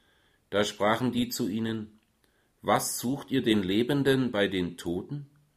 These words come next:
Er ist nicht hier, er ist auferstanden. Gedenkt daran, wie er euch gesagt hat, als er noch in Galiläa war: Der Menschensohn muss überantwortet werden in die Hände der Sünder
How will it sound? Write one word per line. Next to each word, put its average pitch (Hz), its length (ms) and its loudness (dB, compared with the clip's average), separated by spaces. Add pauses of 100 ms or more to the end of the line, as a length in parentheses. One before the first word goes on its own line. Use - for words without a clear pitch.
(420)
Er 107 180 2
ist 160 240 -6
nicht 156 260 -2
hier, - 300 -6 (640)
er 113 160 6
ist 123 200 -2
auferstanden. 87 840 -4 (760)
Gedenkt 117 500 2
daran, 147 420 6
wie 127 140 4
er 131 180 4
euch 127 220 2
gesagt 117 500 -2
hat, 151 180 2
als 117 220 -2
er 127 80 2
noch 123 160 0
in 131 80 2
Galiläa 127 640 2
war: 110 380 -2 (440)
Der 101 100 2
Menschensohn 156 760 4
muss 123 240 4
überantwortet 139 840 -2
werden 120 320 2
in 104 160 -2
die 95 120 0
Hände 131 340 2
der 95 180 0
Sünder 123 560 0